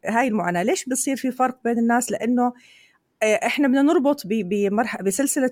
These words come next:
الم-، المع-، آه، المعنى، حلقات المعنى، إنه كيف وجود المعنى بيساعدنا إن إحنا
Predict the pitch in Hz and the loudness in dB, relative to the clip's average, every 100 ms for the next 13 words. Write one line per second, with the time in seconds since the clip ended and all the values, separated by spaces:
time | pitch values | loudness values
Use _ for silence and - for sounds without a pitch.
0 | 254 220 208 185 190 185 185 165 165 156 | -2 -2 -4 -4 -2 -2 0 0 0 -2
1 | - 180 220 180 180 269 _ - - 190 | -2 0 0 0 0 -4 _ -8 -6 -2
2 | 202 208 202 185 185 240 - _ - 208 | -2 0 -2 -2 -2 -4 -6 _ -2 0
3 | 254 349 - 240 233 339 330 311 311 320 | 2 0 0 0 2 2 4 2 2 2
4 | 302 - 285 302 277 277 254 285 - 262 | 0 2 0 0 0 0 2 0 0 -2
5 | 285 285 | 0 0